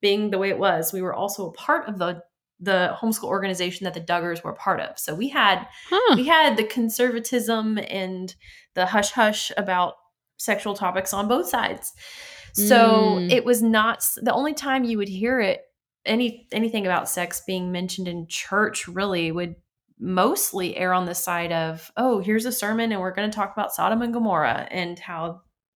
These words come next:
Speaker 1: sexually perverted they were."
Speaker 2: <laughs>
Speaker 1: Or, "Here's, uh, you know, I don't know, just, just sermons mentioning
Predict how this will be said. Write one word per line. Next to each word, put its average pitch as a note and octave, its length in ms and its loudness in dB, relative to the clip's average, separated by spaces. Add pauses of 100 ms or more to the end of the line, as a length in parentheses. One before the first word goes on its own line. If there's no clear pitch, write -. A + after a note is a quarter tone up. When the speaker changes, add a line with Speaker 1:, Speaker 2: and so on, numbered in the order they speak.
(160)
Speaker 1:
sexually G#3 360 -2
perverted F#3 600 -2
they E3 120 -2
were." D#3+ 320 -2
Speaker 2:
<laughs> - 60 -8
Speaker 1:
Or, F3+ 180 0
"Here's, B3 560 -2 (1400)
uh, G#3+ 100 -6
you A3+ 160 0
know, A#3 100 4
I A#3+ 180 4
don't G#3+ 200 4
know, F3+ 240 2
just, A#3+ 240 -2
just C4+ 220 2
sermons A#3+ 600 2
mentioning G3+ 1000 0